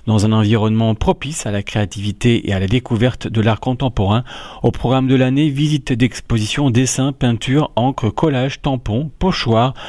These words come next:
monotype, sérigraphie, volume, installation,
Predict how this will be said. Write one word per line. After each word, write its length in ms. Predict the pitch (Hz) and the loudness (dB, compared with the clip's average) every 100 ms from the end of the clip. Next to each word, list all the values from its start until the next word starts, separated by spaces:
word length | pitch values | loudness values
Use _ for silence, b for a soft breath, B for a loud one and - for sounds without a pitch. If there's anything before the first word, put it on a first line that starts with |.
| B B - | B B 0
monotype, 680 | 139 165 120 - 123 - - - | 2 2 0 -2 -4 0 -2 -2
sérigraphie, 760 | - - 160 113 110 - 131 - | -6 0 2 2 0 0 -6 -6
volume, 540 | 101 98 143 147 170 - | -2 0 2 2 0 -2
installation, 720 | 117 110 120 110 104 - 117 | -4 -2 0 0 0 0 -2